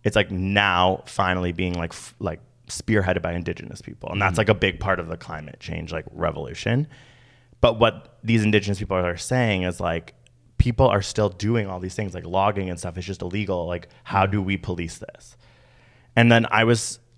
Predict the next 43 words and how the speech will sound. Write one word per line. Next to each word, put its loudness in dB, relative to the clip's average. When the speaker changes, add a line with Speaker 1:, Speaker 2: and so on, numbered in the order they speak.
Speaker 1:
learning 4
about 4
all 2
those, 0
like, -4
indigenous -2
groups -2
that -2
are, 0
like, -4
quote 0
unquote -4
uncontacted. -6
Speaker 2:
Mm-hmm. 4
Speaker 1:
I -10
was 2
like, 0
"That -2
is 4
so 4
interesting -6
to -6
me. -2
Like, 0
I 2
Speaker 2:
Yeah. 2
Speaker 1:
can't 2
fathom 4
that 2
that's -2
a -4
thing." -2
And 4
then 2
what 0
this 0
study 2
was -2
saying 2
is 2
that 4
it's 0
actually 0